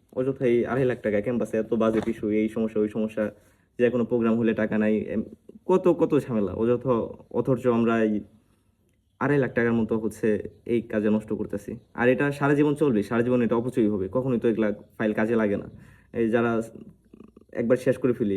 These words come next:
এই যে এখন আমি হচ্ছে থার্ড ইয়ারে, তো ফার্স্ট ইয়ারের যে আমার ল্যাব রিপোর্টগুলো এখন আমার কোনো কাজে লাগতেছে? লাগবে না। সারা জীবন লাগবে, ফিউচারে লাগবে, কখনোই লাগবে না। তো এগুলো রাখার দরকার কি আমার? এগুলো ইউজ করার দরকার কি? আমি লিখতেছি, আমার স্যারকে আমার লেখা দেখবে,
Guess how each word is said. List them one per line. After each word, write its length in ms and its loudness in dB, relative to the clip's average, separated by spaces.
এই 80 2
যে 60 2
এখন 160 0
আমি 140 2
হচ্ছে 380 0
থার্ড 260 0
ইয়ারে, 220 0
তো 80 0
ফার্স্ট 300 -4
ইয়ারের 240 4
যে 120 4
আমার 160 0
ল্যাব 200 2
রিপোর্টগুলো 360 0
এখন 120 0
আমার 140 4
কোনো 220 0
কাজে 140 -4
লাগতেছে? 360 -6
লাগবে 240 -4
না। 180 -6
সারা 200 -2
জীবন 280 2
লাগবে, 200 0
ফিউচারে 360 -2
লাগবে, 220 0
কখনোই 240 0
লাগবে 140 -4
না। 80 -4
তো 160 -2
এগুলো 160 4
রাখার 360 0
দরকার 200 2
কি 160 0
আমার? 140 -6
এগুলো 180 6
ইউজ 200 6
করার 200 4
দরকার 180 0
কি? 100 -6
আমি 140 2
লিখতেছি, 360 2
আমার 140 0
স্যারকে 280 0
আমার 160 2
লেখা 360 4
দেখবে, 340 -2